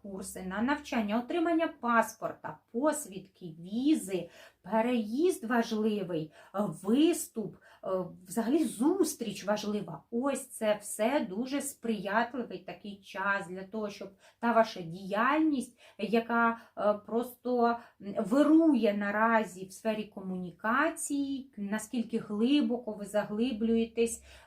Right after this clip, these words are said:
м, ви занурюєтесь в ті процеси, які наразі вам треба завершити і трансформувати в новий початок, наскільки... Таку дотошну роботу вам ще треба зробити,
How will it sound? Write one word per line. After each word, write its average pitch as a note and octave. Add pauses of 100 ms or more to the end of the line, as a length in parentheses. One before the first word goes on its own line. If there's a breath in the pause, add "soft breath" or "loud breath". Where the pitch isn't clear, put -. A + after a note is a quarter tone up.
м, F#3+ (220)
ви A#3
занурюєтесь B3
в -
ті A#3
процеси, G#3+
які B3+
наразі A3
вам G3+
треба G#3+
завершити G3+
і G#3 (360 loud breath)
трансформувати A#3
в G3
новий F#3+
початок, F#3+ (300 soft breath)
наскільки... C4 (240 loud breath)
Таку B3+
дотошну C#4
роботу A3+
вам D#4+
ще A#3+
треба A3
зробити, G3